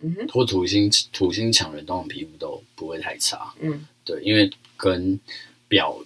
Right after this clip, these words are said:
Speaker 2: 表面有关嘛。
Speaker 1: 嗯。
Speaker 2: 对啊。
Speaker 1: 哦，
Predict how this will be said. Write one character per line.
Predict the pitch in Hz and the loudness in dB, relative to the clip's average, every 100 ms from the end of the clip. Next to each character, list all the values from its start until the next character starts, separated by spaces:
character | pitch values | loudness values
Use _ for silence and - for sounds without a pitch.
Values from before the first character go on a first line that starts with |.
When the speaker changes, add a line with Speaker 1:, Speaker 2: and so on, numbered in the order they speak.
| _ | _
Speaker 2:
表 | 107 90 | 4 4
面 | 98 98 | 6 4
有 | 85 - | 2 -6
关 | - - 90 | -12 -12 -12
嘛。 | 87 - _ | -18 -18 _
Speaker 1:
嗯。 | 175 160 - _ | -6 -6 -8 _
Speaker 2:
对 | - - | -2 2
啊。 | |
Speaker 1:
哦， | 160 180 185 - | 6 10 12 10